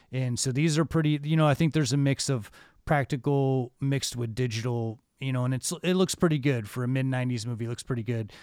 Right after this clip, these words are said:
Um, but man, the, the last, they were definitely going for some, like, gross out effects. The last thirty minutes of this movie are kind of like a full-on action-packed, them trying to kill the monster, the monster trying to kill them. But overall,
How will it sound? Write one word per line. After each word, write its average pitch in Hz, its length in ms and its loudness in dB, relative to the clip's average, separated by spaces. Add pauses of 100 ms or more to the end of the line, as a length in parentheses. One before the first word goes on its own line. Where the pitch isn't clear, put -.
(280)
Um, 117 420 -2
but 117 160 -4
man, 135 280 2
the, 127 220 -2
the 120 180 -6
last, 139 420 0
they 147 100 2
were 160 180 2
definitely 143 380 0
going 135 240 0
for 127 120 -4
some, - 180 -4
like, 107 120 -6
gross 120 340 -4
out 117 140 -4
effects. 110 400 -8
The 131 100 0
last 156 280 6
thirty 156 180 4
minutes 143 260 4
of 131 40 0
this 127 140 -2
movie 120 260 2
are 113 60 -2
kind 120 200 -2
of 104 60 -4
like 107 180 -6
a 113 40 -8
full-on 117 800 0 (440)
action-packed, 127 1080 -2
them 139 200 4
trying 131 220 0
to 131 60 0
kill 143 200 -2
the 123 100 0
monster, 120 420 -2
the 110 100 -6
monster 113 340 -4
trying 117 220 -4
to 113 80 -6
kill 117 220 -4
them. 107 360 -2 (260)
But 170 160 4
overall, 165 720 6